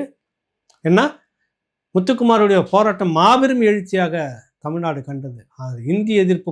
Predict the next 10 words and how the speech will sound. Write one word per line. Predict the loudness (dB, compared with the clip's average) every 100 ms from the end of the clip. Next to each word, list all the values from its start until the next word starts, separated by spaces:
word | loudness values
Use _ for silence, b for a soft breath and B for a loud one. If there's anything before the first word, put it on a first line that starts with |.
| -2
போராட்டத்துக்கு | 0 0 -2 -6 -8 -8
பிறகு | -4 -2 0
அடுத்த | 0 0 -2
ஒரு | -2 -4
போராட்டம்னு | -2 -2 -2 -6 -6 -6
அன்னைக்கு | -6 -6
இருந்த | -4 -4
எல்லோருமே | -2 -2 -2 -4
சொல்லிக்கிட்டு | -6 -6 -6 -10
இருந்தாங்க. | -12 -12 -14